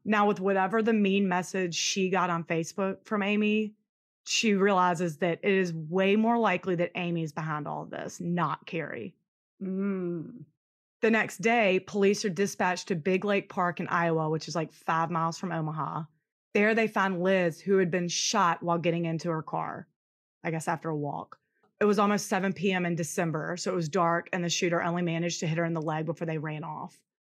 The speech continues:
Speaker 1: She suspected it was Amy, and so did police, so they brought Amy in for questioning. She denied having anything to do with it,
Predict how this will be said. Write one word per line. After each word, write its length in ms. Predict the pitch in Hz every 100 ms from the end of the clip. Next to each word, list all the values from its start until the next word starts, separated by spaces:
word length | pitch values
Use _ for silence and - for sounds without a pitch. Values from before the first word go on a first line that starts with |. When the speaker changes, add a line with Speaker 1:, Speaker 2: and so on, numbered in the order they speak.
| _
Speaker 1:
She 160 | - 226
suspected 480 | - 202 - 196 220
it 60 |
was 160 | 214 180
Amy, 260 | 180 185 175
and 120 | 175
so 180 | 196 175
did 120 | 180
police, 440 | - 180 165 160
so 100 | -
they 120 | 170
brought 280 | 170 175 185
Amy 240 | 180 190 202
in 80 |
for 100 | 202
questioning. 800 | 202 190 175 - 165 151 160 175 - -
She 200 | - 180
denied 320 | 170 170 175
having 260 | 175 170 165
anything 300 | 180 202 202
to 60 |
do 140 | 190 185
with 160 | 175
it, 300 | 180 170 170